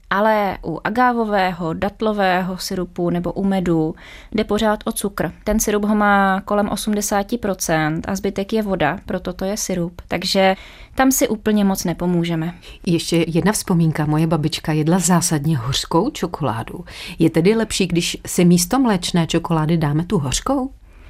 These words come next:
Speaker 1: Je to lepší v tom, že ji většinou sníme méně.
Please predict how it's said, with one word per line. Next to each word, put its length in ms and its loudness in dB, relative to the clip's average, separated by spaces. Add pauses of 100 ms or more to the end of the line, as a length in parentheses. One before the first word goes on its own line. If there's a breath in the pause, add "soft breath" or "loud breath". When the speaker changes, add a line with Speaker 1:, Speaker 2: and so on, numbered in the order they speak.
(760 soft breath)
Speaker 1:
Je 120 2
to 140 0
lepší 340 2
v 60 -2
tom, 240 2
že 120 2
ji 120 2
většinou 400 2
sníme 380 2
méně. 420 2